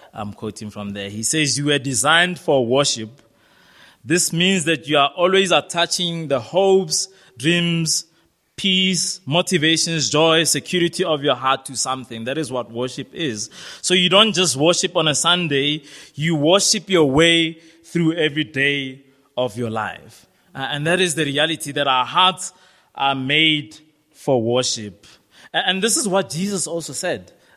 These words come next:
um, when he was confronted by these religious dudes who wanted to, um,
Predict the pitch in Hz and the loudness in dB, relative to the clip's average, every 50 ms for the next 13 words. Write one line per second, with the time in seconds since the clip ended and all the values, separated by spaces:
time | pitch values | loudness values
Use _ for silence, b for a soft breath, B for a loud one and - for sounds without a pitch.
0 | b - 127 123 120 117 117 127 135 131 131 127 120 131 135 131 123 - - 135 | b -10 -8 -6 -6 -4 -4 -2 -2 -4 -4 -6 -6 -4 -4 -2 -2 -4 -4 -6
1 | 123 113 - - 147 151 156 151 156 151 135 120 120 117 113 107 117 117 110 104 | -10 -10 -6 -4 -4 -4 -4 -6 -10 -10 -8 -6 -4 -4 -4 -6 -8 -10 -8 -8
2 | - - - b b b b b 110 113 113 127 135 131 135 131 113 - - 123 | -8 -8 -10 b b b b b -8 -6 -4 -4 -4 -4 -4 -6 -6 -8 -8 -6
3 | 120 120 120 117 104 - - 110 110 110 113 117 110 120 113 110 - - 117 110 | -6 -6 -6 -6 -8 -10 -12 -10 -8 -8 -8 -8 -8 -10 -12 -12 -12 -12 -10 -10
4 | 107 104 98 - _ _ _ _ _ _ _ - - _ _ _ - 107 110 107 | -10 -12 -14 -18 _ _ _ _ _ _ _ -18 -18 _ _ _ -6 -4 -4 -4
5 | 104 101 101 98 | -4 -6 -8 -12